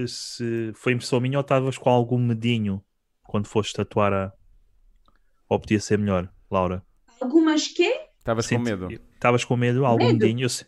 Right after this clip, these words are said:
Speaker 1: senti ali que estavas
Speaker 2: Hum,
Speaker 1: apreensiva,
Speaker 2: não,
Speaker 1: não?
Speaker 2: não, não,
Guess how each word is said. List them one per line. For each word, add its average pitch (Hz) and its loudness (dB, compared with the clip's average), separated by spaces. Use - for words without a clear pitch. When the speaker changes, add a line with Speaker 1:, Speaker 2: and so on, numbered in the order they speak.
Speaker 1:
senti 139 2
ali 139 2
que - -14
estavas 131 -2
Speaker 2:
Hum, 302 4
Speaker 1:
apreensiva, 131 8
Speaker 2:
não, - -
Speaker 1:
não? - 6
Speaker 2:
não, 311 2
não, - -